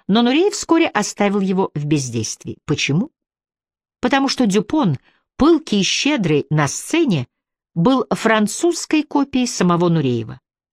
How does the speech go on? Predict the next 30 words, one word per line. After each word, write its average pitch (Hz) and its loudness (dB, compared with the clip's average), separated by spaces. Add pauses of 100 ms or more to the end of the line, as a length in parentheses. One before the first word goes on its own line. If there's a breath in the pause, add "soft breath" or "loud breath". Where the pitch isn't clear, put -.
(880)
Тот 254 2
же 233 0
классический 233 -2
репертуар, 180 -2 (800)
тот 254 2
же 277 0
комический 214 -2
талант. 127 -4
Они 165 2
танцевали 160 0
одни 156 -2
и 156 -4
те 151 -4
же 139 -2
роли 160 0 (360)
в - -18
«Комедия 127 0
дель 190 0
арте». 156 -6 (880)
И 233 0
та 208 -2
же 170 0
страсть 285 -2
к - -8
работе, 160 0
чего 202 0 (540 soft breath)
не 226 4
мог 233 2
не 269 0
отметить 294 -2